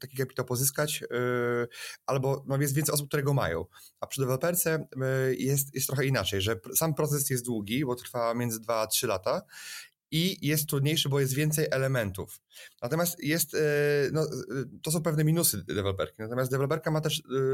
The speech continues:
kilka swoich, e, plusów i przewag nad, nad flipami, że o wiele łatwiej się skaluje, czyli o wiele łatwiej jest zwiększać skalę i, i wielkość biznesu, ale też i jest o wiele więcej ludzi na rynku, którzy są dostępni,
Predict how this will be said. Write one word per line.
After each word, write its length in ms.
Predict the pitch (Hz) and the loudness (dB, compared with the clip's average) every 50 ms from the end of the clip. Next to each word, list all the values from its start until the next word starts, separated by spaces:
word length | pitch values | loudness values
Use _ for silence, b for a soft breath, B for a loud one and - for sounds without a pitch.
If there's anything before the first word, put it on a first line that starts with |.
| 135 131 131 127 131 127 - | 2 2 0 -2 -4 -6 -6
kilka 240 | - 156 147 - 143 | -4 -4 -2 -2 -2
swoich, 340 | 139 - 139 139 139 135 139 | -2 0 0 0 0 2 2
e, 200 | 143 139 135 131 | 2 2 2 0
plusów 280 | - 135 131 - - | -2 -4 -4 -4 -6
i 80 | - 131 | -6 -6
przewag 380 | - - 156 143 117 117 - - | -4 -2 0 0 0 -2 -2 -2
nad, 280 | 120 110 104 - - B B B B B B B | -2 -2 -2 -4 -10 B B B B B B B
nad 160 | 120 127 - | -4 -2 -2
flipami, 520 | - - 123 - 110 95 90 110 147 190 - B B B B B B | -2 -4 -2 -2 0 0 0 0 -2 -4 -6 B B B B B B
że 280 | 117 123 131 131 - | -2 0 0 0 0
o 100 | - 131 | 0 0
wiele 200 | 131 147 151 151 | 0 2 2 2
łatwiej 360 | 143 143 143 139 139 - 135 | 2 2 0 -2 -2 -4 -2
się 80 | 131 139 | 0 0
skaluje, 500 | 135 - - 135 123 117 107 107 110 131 | 0 0 0 0 0 2 2 2 2 2
czyli 220 | 135 - 131 131 | 0 0 -2 0
o 80 | - 127 | 0 2
wiele 180 | 127 135 135 135 | 2 2 2 2
łatwiej 360 | 131 131 127 - 131 123 123 | 0 0 -2 -2 -2 0 0
jest 160 | 127 123 113 | 2 0 0
zwiększać 520 | 117 123 135 131 - - 117 113 - - - _ _ - | 0 0 0 -2 -2 -4 -4 -4 -6 -8 -12 _ _ -4
skalę 420 | - - - 127 117 110 110 98 - | -4 -4 -2 -2 -2 -2 -2 -2 -2
i, 180 | 110 110 104 - | -4 -6 -6 -8
i 340 | - 113 110 107 107 107 104 | -8 -8 -6 -6 -6 -6 -4
wielkość 320 | 107 123 117 - 117 101 98 | -4 -4 -4 -4 -6 -8 -6
biznesu, 560 | 107 113 107 104 98 95 - - 156 220 - B B B B B B B _ _ - | -6 -6 -2 -2 -2 -2 -2 -4 -4 -8 -8 B B B B B B B _ _ -2
ale 200 | 123 135 143 139 | 0 0 0 0
też 200 | 156 151 - - | 0 0 0 0
i 120 | - 151 151 | 0 2 2
jest 280 | 151 151 147 - - | 2 2 0 0 -2
o 40 | 139 | 0
wiele 200 | 135 143 143 147 | 0 2 2 2
więcej 320 | 135 151 147 147 - 143 139 | 2 0 0 2 2 2 4
ludzi 480 | 135 147 156 131 110 123 147 170 - B B B B B B - | 4 4 2 2 2 0 0 -2 -4 B B B B B B -4
na 140 | 123 131 135 | 0 0 2
rynku, 400 | 139 139 131 120 - 139 139 139 | 4 2 2 0 0 -2 -2 -2
którzy 320 | 139 - - 131 135 135 | -2 -4 -4 0 0 0
są 340 | 135 - - 143 143 143 139 b b b b b - | 0 2 2 2 2 0 -2 b b b b b -6
dostępni, 720 | - 123 - - - 123 113 - - 123 127 156 180 180 | -2 -2 -2 0 0 -2 -2 -2 -2 -2 0 0 0 0